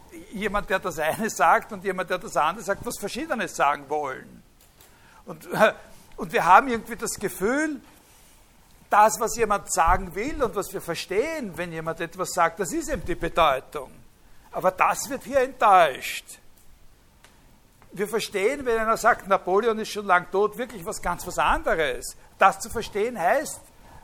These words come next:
eine andere Leistung zu erbringen, als zu verstehen,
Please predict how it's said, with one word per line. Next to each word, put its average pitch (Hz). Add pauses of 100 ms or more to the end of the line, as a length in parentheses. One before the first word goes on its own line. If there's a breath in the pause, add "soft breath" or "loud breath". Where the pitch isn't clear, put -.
eine 202
andere 254
Leistung 175
zu 214
erbringen, 170 (420 soft breath)
als 156 (100)
zu 208
verstehen, 185